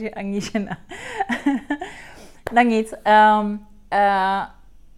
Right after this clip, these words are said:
určitě je to, je to Mikuláš, pardon,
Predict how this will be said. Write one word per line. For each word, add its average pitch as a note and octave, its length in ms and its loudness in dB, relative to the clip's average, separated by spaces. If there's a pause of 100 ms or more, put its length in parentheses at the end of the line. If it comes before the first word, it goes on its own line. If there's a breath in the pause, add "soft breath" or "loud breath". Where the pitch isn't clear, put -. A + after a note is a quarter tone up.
určitě G#3+ 400 -4
je E3 240 0
to, F#3 220 0
je F3+ 220 -2
to F3 500 -2
Mikuláš, E3 540 -6
pardon, E3 500 -6